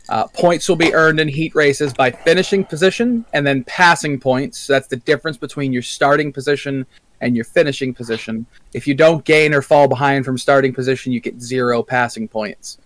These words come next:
And then the main feature, the starting order will either be based on finishing position from the heat races or at random draw, depending on what iRacing allows him to select.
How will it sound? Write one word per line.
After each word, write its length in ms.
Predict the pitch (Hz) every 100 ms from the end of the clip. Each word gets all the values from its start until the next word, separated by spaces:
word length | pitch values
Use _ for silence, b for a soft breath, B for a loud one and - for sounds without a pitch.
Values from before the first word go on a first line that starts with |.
| _ _ - -
And 120 | 127
then 100 | 131
the 100 | 131
main 420 | 139 160 185 180
feature, 480 | - 185 - 214 214
the 100 | 139
starting 400 | - 175 175 175
order 240 | 180 180
will 120 | 165 165
either 180 | 156
be 120 | 147 151
based 420 | 151 151 147 -
on 100 | 127
finishing 460 | 117 170 170 175 160
position 400 | 151 160 160 139
from 100 | 139
the 60 | 123
heat 240 | 151 147
races 380 | 151 147 147 139
or 180 | 135 135
at 80 | 139
random 380 | 131 127 123 120
draw, 380 | 127 131 131 131 b b _ -
depending 420 | 139 180 160 156
on 100 | 143
what 160 | 143 -
iRacing 540 | 143 139 139 131 131
allows 320 | 123 123 120
him 120 | 123 120
to 100 | 117
select. 540 | 120 123 180 - -